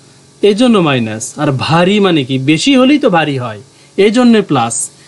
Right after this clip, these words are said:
কারণ কয়েকটা সংখ্যাকে plus করলে সেই সংখ্যাটা বড় হয়ে যায়।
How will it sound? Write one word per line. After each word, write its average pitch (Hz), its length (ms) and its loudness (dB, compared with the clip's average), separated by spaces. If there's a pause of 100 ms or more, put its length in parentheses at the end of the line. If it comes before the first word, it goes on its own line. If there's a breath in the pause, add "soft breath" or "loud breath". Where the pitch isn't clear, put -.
(120 soft breath)
কারণ 240 360 0 (460)
কয়েকটা 202 320 0
সংখ্যাকে 214 420 0
plus 185 420 -2
করলে 196 320 0
সেই 160 240 -2
সংখ্যাটা 151 440 -4
বড় 190 300 0
হয়ে 120 160 -6
যায়। 107 200 -16